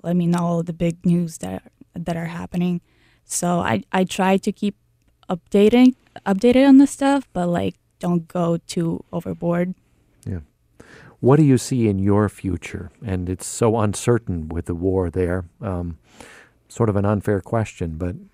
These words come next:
Speaker 2: what do you see in your future?
Speaker 1: Um,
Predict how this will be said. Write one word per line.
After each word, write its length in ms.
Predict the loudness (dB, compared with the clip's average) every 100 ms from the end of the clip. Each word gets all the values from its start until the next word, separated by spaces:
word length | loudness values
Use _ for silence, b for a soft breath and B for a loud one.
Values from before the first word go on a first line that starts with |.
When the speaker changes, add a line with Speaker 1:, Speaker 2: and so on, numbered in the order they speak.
| _ -14
Speaker 2:
what 240 | -8 -2
do 80 | 0
you 160 | 0 0
see 240 | 0 -2
in 100 | -2
your 120 | -6
future? 440 | -8 -10 -10 -12 -14 _ _ _ _ _ _ _ _ _ _ _ _ _ _ _ _ -20 _ -20 _ -2
Speaker 1:
Um, 540 | 2 4 4 4 2